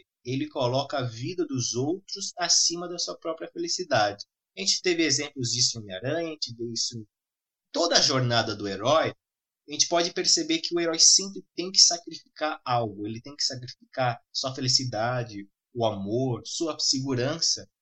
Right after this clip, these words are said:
muitas das vezes, pra salvar as pessoas. Então, quando ela nota, né, ela até fala, "Uma heroína faria isso?" E ela entende que naquela realidade, por mais que seja perfeita, em muitas aspas,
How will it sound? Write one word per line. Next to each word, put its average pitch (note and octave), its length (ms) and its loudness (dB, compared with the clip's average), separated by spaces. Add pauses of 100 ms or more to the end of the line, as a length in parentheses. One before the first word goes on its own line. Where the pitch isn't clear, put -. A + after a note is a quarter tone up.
(120)
muitas G#2 240 -12
das G#2+ 240 -6
vezes, A2+ 340 -6 (360)
pra E3+ 180 2
salvar E3 300 2
as D#3+ 100 0
pessoas. D3+ 380 0
Então, D3 200 -4
quando G#3+ 160 -2
ela D#3+ 180 2
nota, C3 540 0
né, A#2+ 220 -8
ela C3 180 0
até C#3 320 -6
fala, A2+ 320 2 (200)
"Uma F3 120 2
heroína D#3+ 380 2
faria A2+ 260 0
isso?" - 300 -2 (680)
E G#2+ 80 -12
ela G#2 140 -6
entende B2 580 -6 (440)
que A2 420 -8 (200)
naquela A2+ 580 0
realidade, A#2+ 520 2
por A2+ 140 -6
mais A#2 160 -6
que - 60 -12
seja G#2+ 260 -10
perfeita, C3 480 -8
em B2 60 -8 (160)
muitas A2+ 260 -12
aspas, B2+ 360 -6